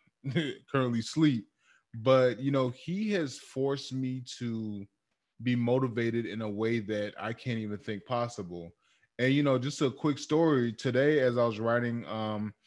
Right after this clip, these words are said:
my dedication page for my dissertation, I thought about who do I want to dedicate this dissertation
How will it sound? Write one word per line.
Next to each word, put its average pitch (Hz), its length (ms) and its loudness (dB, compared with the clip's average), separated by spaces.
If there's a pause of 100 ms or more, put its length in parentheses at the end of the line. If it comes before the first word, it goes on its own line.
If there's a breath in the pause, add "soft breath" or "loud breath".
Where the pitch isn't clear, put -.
(320 soft breath)
my 117 160 2
dedication 127 680 0
page 113 340 -2
for 113 140 -6
my 107 140 -2
dissertation, 110 920 -4 (320 soft breath)
I 117 100 -2
thought 165 260 4
about 143 260 2
who 143 160 0
do 147 120 2
I 135 80 6
want 127 160 0
to 120 40 -2
dedicate 113 640 -4
this 110 140 -6
dissertation 113 640 -6